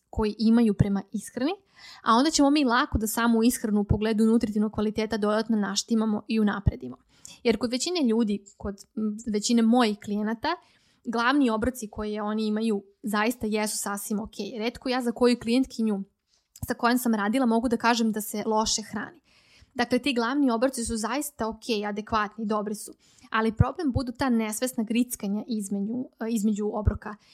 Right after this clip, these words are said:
a zatim večernja prejedanja ili svesna grickanja koja dolaze iz zabrane,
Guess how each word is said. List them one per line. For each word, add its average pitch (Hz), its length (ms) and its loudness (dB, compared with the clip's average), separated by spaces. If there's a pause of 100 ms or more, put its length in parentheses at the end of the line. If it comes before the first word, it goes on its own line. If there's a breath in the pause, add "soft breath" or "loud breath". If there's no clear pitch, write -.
(160 loud breath)
a 220 200 0
zatim 226 240 0
večernja 226 500 0
prejedanja 208 760 -2
ili 226 240 2
svesna 277 520 0
grickanja 214 540 -4
koja 220 240 -2
dolaze 226 460 0
iz 214 220 -2
zabrane, 214 580 -2